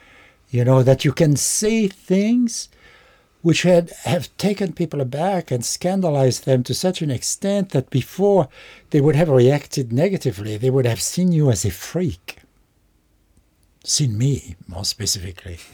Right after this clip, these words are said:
<laughs> And which today, and they did see me as a freak, you know. So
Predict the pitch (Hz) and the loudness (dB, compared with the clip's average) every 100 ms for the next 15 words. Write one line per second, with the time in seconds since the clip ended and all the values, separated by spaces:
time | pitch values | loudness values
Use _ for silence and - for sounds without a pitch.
0 | - - - - 160 156 170 165 - - | -20 -14 -14 -6 2 2 4 2 2 0
1 | 180 139 196 254 139 - - 180 175 160 | 2 4 4 4 2 -2 -6 2 6 6
2 | 135 202 277 135 - 151 131 120 110 107 | 4 4 4 2 0 2 2 2 0 -2
3 | 98 - 120 95 - 98 98 98 101 - | -6 -4 -4 -4 -8 -14 -14 -14 -16 -18
4 | - - - - _ - - - 170 160 | -20 -20 -20 -20 _ -16 -10 -2 2 4
5 | 151 127 | 4 0